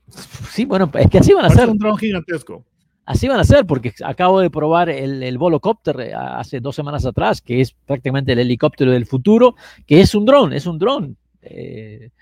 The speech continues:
Speaker 1: y me parece muy, muy lindo. Ahora, se tomaron el trabajo para mantener esa forma tan,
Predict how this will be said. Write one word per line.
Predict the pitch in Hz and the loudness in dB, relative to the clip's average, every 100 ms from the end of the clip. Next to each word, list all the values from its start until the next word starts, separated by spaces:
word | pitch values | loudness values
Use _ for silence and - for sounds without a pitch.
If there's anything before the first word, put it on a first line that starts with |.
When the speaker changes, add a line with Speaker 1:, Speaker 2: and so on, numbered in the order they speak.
| _ _ _ | _ _ _
Speaker 1:
y | - | -14
me | 131 131 | -12 -6
parece | 143 160 147 | 2 2 2
muy, | 127 156 220 | -6 -4 -4
muy | 135 127 | -4 -8
lindo. | 127 135 110 | -8 -8 -4
Ahora, | 143 135 | -2 -2
se | 113 | -4
tomaron | 135 220 214 | -4 -2 0
el | 151 | 0
trabajo | 127 135 175 - 160 - - | 0 0 0 -2 -6 -8 -14
para | 131 127 | -8 -6
mantener | 127 127 160 196 | -6 -6 -4 -2
esa | 180 - 127 | -2 -2 -6
forma | - 180 170 151 123 | -4 -2 -2 -4 -8
tan, | - - 240 208 143 | -10 -8 -6 -6 -10